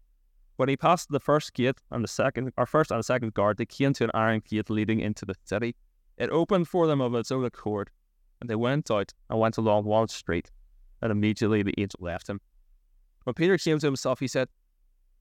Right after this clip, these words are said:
"I am sure that the Lord has sent his angel and rescued me from the hand of Herod and from all that the Jewish people were expecting."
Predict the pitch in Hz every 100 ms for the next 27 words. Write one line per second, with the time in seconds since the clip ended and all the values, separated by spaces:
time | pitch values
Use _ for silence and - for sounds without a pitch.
0 | _ 120 123 120 - 147 165 151 - 131
1 | 123 151 185 160 127 139 135 131 117 101
2 | 104 110 104 110 113 113 127 - 170 131
3 | 110 107 107 98 101 101 101 95 - 90
4 | 90 - - - _ 107 - 110 110 120
5 | 113 110 - 98 - - 101 101 90 -
6 | - - 85 -